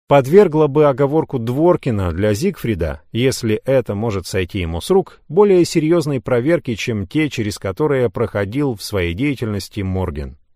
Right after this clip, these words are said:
Усиление связи между правом и моралью — вот рецепт лечения болезни национал-социалистической правовой системы.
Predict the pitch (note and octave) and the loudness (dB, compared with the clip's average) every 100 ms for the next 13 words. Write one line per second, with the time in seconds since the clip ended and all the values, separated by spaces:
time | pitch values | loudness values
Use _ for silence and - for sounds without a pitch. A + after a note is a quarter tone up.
0 | - C3 - G3+ G3 F3 D3 E3 G3 D3+ | -8 -2 2 4 4 4 2 4 4 4
1 | C3 A#2 G2+ G2+ C3+ D#3 C3 A2+ B2+ A2+ | 2 0 -2 -2 2 2 2 -2 -2 0
2 | A2 C3+ D#3+ C#3 C3+ B2 F#2+ B2+ C#3 - | 2 4 2 2 2 0 0 2 2 0
3 | - A2 G#2+ F#2+ C3 A#2 - F#2+ F#2 D#3 | -10 -6 -4 -4 -4 -4 -4 -6 -4 -4
4 | C#3+ A#2 F2+ F#2+ A2+ A#2 G2+ F#2 F2 - | -2 -2 -2 0 0 0 -2 -2 -4 -4
5 | F#2+ F#2+ B2 A#2+ G#2 - F#2 F2 - C3+ | -4 -2 -2 -4 -8 -4 -4 -4 -6 -6
6 | - G#2 A2 F#2 G2+ F#2 F2 F2+ - G2 | -6 -8 -6 -4 -2 -2 -2 -4 -4 -8
7 | - F2+ C2+ | -6 -8 -10